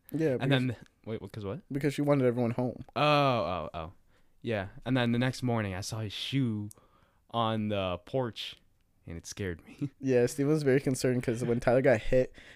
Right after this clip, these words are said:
Speaker 1: he lost one of his shoes, and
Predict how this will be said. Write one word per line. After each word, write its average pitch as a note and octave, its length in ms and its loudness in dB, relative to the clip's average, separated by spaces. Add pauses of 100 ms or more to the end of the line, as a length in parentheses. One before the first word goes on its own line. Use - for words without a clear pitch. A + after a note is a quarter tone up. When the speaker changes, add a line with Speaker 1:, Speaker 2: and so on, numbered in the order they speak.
Speaker 1:
he C#3 140 0
lost A#2+ 320 2
one C#3+ 140 4
of C3 100 4
his C#3+ 160 4
shoes, B2 640 0 (500)
and C3 540 4